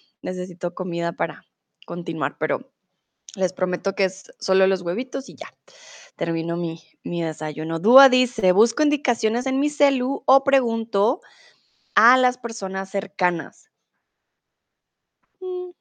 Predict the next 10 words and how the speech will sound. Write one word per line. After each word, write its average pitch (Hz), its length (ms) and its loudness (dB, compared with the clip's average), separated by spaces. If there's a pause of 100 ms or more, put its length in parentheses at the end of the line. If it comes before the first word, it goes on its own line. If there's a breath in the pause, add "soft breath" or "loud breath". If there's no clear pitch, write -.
(1300)
Sí, 233 140 0
la, 226 120 8
el 240 140 0
celular, 269 400 4
obviamente, 294 600 -2
Google 269 320 -2
Maps 233 360 -2
nos 226 160 -6
salva 202 320 0
de 190 200 -8